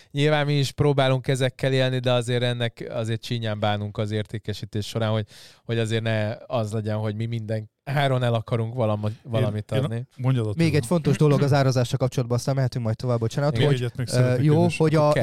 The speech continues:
Speaker 3: a
Speaker 1: kettő.
Speaker 3: szubjektivitás ilyen szempontból úgy, úgy is fontos, hogy a piac leszarja, hogy te mit akarsz abból a pénzből venni.
Speaker 1: Igen.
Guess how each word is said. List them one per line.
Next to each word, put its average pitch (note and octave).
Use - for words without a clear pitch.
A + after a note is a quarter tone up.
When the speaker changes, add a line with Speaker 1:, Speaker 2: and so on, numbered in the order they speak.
Speaker 3:
a E3+
Speaker 1:
kettő. D3+
Speaker 3:
szubjektivitás D#3
ilyen C3+
szempontból C3
úgy, C3
úgy E3
is C3+
fontos, C3
hogy C#3
a C3+
piac D#3
leszarja, D3
hogy A#2
te B2+
mit B2+
akarsz A#2
abból A2
a G2+
pénzből G#2
venni. G2+
Speaker 1:
Igen. G2+